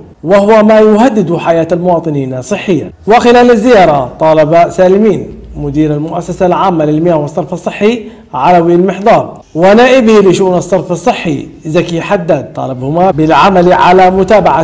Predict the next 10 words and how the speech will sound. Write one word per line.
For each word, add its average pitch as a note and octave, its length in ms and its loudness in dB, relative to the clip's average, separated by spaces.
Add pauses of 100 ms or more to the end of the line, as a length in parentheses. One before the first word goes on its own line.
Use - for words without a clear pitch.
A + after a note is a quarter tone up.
تلك E3+ 220 0
المحطات F3 720 0
أولاً D#3 360 -2
بأول G3 520 2
والوقوف F3 520 0
على F3 320 0
احتياجاتها G#3 960 2 (260)
ورفعها G#3 560 2
أولاً E3+ 480 2
بأول G3 640 2